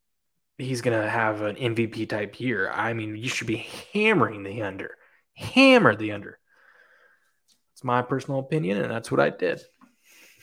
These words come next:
<laughs> All right, let me show. Let's look at their schedule. Okay, so we got the, oh, wait, no, that's preseason.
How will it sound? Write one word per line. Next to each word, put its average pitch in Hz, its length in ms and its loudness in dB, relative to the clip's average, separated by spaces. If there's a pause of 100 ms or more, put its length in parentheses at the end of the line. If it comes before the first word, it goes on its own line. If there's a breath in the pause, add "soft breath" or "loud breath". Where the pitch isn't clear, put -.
(200 loud breath)
<laughs> - 320 -14
All 135 80 0
right, 113 200 -2
let 123 80 -10
me 131 80 -6
show. 139 340 -2 (300 loud breath)
Let's 139 100 -10
look 160 80 -4
at 151 60 -4
their 135 100 0
schedule. 104 380 -2 (1200)
Okay, 123 240 0 (360 loud breath)
so - 100 -8
we 147 60 2
got 165 140 4
the, 165 840 4
oh, 113 100 -10
wait, 104 200 -10
no, 110 80 -14
that's 110 140 -16
preseason. 120 520 -12